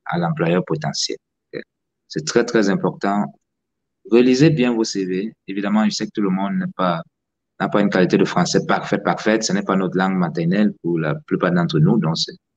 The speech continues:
c'est correct, il n'y a pas de drame pour, par rapport à ça. Mais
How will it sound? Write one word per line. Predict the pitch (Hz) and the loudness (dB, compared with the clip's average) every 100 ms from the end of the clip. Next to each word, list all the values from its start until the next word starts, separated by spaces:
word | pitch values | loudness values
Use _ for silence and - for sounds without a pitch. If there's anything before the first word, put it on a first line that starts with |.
| _ | _
c'est | - | -4
correct, | 87 87 - | 0 2 4
il | 104 | 2
n'y | |
a | 95 | 2
pas | 87 | 2
de | 82 | 2
drame | 80 90 | 2 2
pour, | 78 73 - | 0 -8 -4
par | 82 | -4
rapport | 76 92 | -2 -2
à | |
ça. | 78 95 107 - - - | -2 -4 -6 -8 -12 -2
Mais | 110 - | 0 0